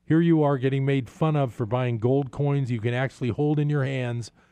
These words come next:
all while the market manipulators hold on to your stocks, perhaps without you being any the wiser. No self-respecting Wall Street guy in a power suit would want to live out his days in provincial Philippines.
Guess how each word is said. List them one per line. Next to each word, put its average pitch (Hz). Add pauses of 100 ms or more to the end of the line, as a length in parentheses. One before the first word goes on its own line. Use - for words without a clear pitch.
(220)
all 143
while 139
the 120
market 127
manipulators 131
hold 131
on 131
to 120
your 123
stocks, 123 (560)
perhaps 127
without 123
you 131
being 127
any 123
the 113
wiser. 110 (560)
No 147
self-respecting 147
Wall 131
Street 139
guy 131
in 127
a 110
power 139
suit 113
would 107
want 120
to 120
live 123
out 123
his 110
days 120
in 104
provincial 120 (400)
Philippines. 107